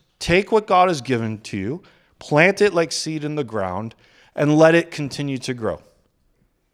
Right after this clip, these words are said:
If you want it to be in Jackson as it is in heaven,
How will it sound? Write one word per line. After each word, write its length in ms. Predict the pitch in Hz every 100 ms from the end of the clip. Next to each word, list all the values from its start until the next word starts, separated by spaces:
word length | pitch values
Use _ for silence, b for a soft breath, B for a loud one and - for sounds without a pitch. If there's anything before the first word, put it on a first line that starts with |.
| _ _ _ _ -
If 160 | 120
you 80 | 143
want 320 | 147 165 196
it 100 | 190
to 120 | - 165
be 180 | 160
in 140 | 147 139
Jackson 480 | 143 135 127 135 127
as 200 | 120 117
it 100 | 120
is 160 | 113
in 100 | 110
heaven, 400 | 107 127 151 160